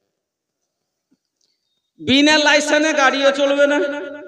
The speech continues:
ড্রাইভার যদি প-, যতই পাকা হোক, আর লেগে লাইসেন্স না থাকতে গেলে ফের মাইর খেবে।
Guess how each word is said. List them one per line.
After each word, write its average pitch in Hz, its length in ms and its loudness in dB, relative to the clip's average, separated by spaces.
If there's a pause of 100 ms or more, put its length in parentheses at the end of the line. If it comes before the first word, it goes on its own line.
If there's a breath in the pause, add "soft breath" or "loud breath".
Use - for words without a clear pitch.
(540)
ড্রাইভার 233 460 -2
যদি 247 260 -6
প-, 240 160 -6
যতই 247 320 -4
পাকা 233 380 -2
হোক, 220 160 -4
আর 214 80 0
লেগে 220 220 -2
লাইসেন্স 214 500 -2
না 214 220 -6
থাকতে 202 340 -6
গেলে 196 200 -6
ফের 196 160 -8
মাইর 165 300 -4
খেবে। 110 400 -10